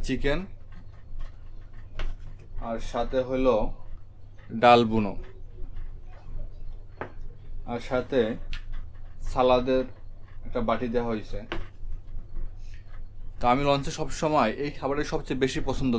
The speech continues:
করি, কারণ আমার লঞ্চের ডাল বুনোটা খুবই মজাদার এবং টেস্টি লাগে। আর সেই সাথে চিকেন নেই আর সাদা ভাত নেই। তো আমি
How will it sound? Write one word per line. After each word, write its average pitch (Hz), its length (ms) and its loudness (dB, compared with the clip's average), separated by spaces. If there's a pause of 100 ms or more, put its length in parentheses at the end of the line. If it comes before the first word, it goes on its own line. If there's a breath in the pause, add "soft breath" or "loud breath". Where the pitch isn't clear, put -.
করি, 95 160 -4 (440 soft breath)
কারণ 123 220 4
আমার 131 220 6
লঞ্চের 127 300 0 (100)
ডাল 117 220 6
বুনোটা 127 360 2 (160)
খুবই 147 220 4 (240)
মজাদার 120 420 6 (280)
এবং 117 120 2 (100)
টেস্টি 131 340 2
লাগে। 95 180 0 (600)
আর 120 160 -4
সেই 131 160 0
সাথে 127 160 0 (100)
চিকেন 131 260 2 (100)
নেই 131 100 4 (420)
আর 107 140 2
সাদা 120 240 4
ভাত 107 120 4 (120)
নেই। 95 100 -6 (1600)
তো 123 100 6 (840)
আমি 123 140 2